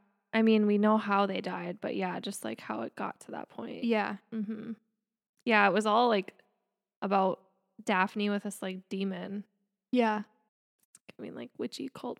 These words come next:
Speaker 1: vibes.
Speaker 2: Mm-hmm.
Speaker 1: What were your thoughts on, like, the twists?
Speaker 2: Um, I wasn't a huge fan of the ending. Like,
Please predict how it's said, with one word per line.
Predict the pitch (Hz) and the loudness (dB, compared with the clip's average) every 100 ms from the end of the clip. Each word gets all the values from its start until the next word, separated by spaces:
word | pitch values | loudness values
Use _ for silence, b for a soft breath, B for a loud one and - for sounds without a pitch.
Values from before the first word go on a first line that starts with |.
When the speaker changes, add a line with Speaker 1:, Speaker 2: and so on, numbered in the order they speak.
| - | -10
Speaker 1:
vibes. | 92 294 - - - 214 | -8 -10 -10 -18 -8 -4
Speaker 2:
Mm-hmm. | 226 226 226 _ _ _ _ - | 0 0 0 _ _ _ _ -4
Speaker 1:
What | 233 208 | 0 4
were | 214 | 6
your | 220 | 4
thoughts | 214 208 - 214 | 2 -2 -2 -4
on, | 196 | -2
like, | 196 196 | -2 -4
the | 196 | -10
twists? | - 202 196 - - - - _ _ _ _ _ _ _ _ _ _ _ _ _ - | -6 -4 -4 -8 -20 -20 -20 _ _ _ _ _ _ _ _ _ _ _ _ _ 0
Speaker 2:
Um, | 269 269 269 269 269 277 269 _ _ _ _ _ - | 2 4 4 4 4 2 0 _ _ _ _ _ -8
I | 233 254 269 285 294 294 294 _ | -2 0 2 2 2 2 0 _
wasn't | 233 240 240 | 0 0 4
a | 226 | 4
huge | 226 - | 2 0
fan | 208 202 | -4 -2
of | 202 | -2
the | 202 | -2
ending. | 196 196 196 196 190 _ | -2 -2 -4 -4 -8 _
Like, | 208 196 - | -4 -4 -6